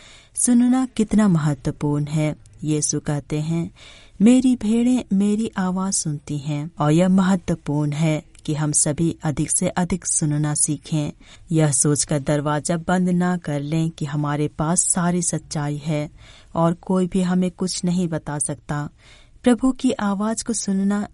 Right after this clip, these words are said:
इस संवाद में खुद को सुनना और यह देखना कि प्रभु हमें कहाँ बुला रहे हैं, यह बहुत महत्वपूर्ण है।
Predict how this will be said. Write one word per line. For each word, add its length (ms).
इस 180
संवाद 420
में 140
खुद 280
को 140
सुनना 540
और 120
यह 240
देखना 500
कि 100
प्रभु 320
हमें 320
कहाँ 380
बुला 320
रहे 260
हैं, 300
यह 120
बहुत 480
महत्वपूर्ण 760
है। 320